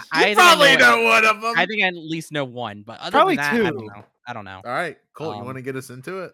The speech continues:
Speaker 1: yeah.
Speaker 3: Yeah,
Speaker 2: Yeah.
Speaker 3: uh, mine are in the, from least favorite that I fucking hate to I love it at number one. Just
Speaker 1: <laughs>
Speaker 3: kidding. I, it's just my least favorite of the, like we said last time. I love these, all of these.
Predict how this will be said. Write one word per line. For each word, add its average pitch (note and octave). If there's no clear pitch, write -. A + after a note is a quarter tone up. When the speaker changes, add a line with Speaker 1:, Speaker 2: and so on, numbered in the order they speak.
Speaker 1:
yeah. F#2
Speaker 3:
Yeah, B3
Speaker 2:
Yeah. F3
Speaker 3:
uh, F#3
mine A#3
are G3
in F#3
the, G#3
from E3+
least E3+
favorite G3
that D#3+
I C#3+
fucking F3+
hate F3+
to E3+
I C#3
love C3+
it A#2
at -
number C3
one. G#2+
Just F3+
Speaker 1:
<laughs> -
Speaker 3:
kidding. E3
I, F3+
it's F#3+
just G#3
my F#3
least E3+
favorite D#3
of C#3
the, C3
like B2+
we A#2+
said A2
last A2
time. G2
I B2
love A#2+
these, A#2
all A2
of G2+
these. -